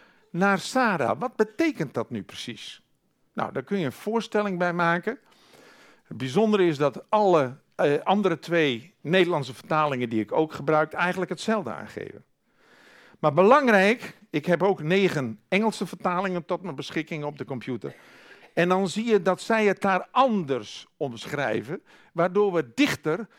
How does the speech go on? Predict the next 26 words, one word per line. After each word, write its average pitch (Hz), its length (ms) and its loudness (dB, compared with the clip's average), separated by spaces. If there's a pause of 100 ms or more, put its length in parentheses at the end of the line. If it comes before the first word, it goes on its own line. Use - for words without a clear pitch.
(140)
bij 175 280 -2
de 175 80 -2
betekenis 202 800 -4
komen 135 480 -6 (280)
van 160 180 -4
wat 175 200 -6
hier 180 160 -6
staat. 131 480 -6
De 160 220 -2
Heere 202 380 -4
zag 151 320 -8
om. 139 380 -6 (1160)
Van 214 200 0
die 220 140 2
negen 233 840 2 (400)
zijn 196 520 0
er 170 100 0
vier, 208 880 -2 (280)
waaronder 214 540 0
de 170 80 -2
King 160 320 -8
James, 147 480 -8 (420)
die 165 160 -4
zegt, 196 440 0 (1300)
"The 175 180 2
Lord 185 480 4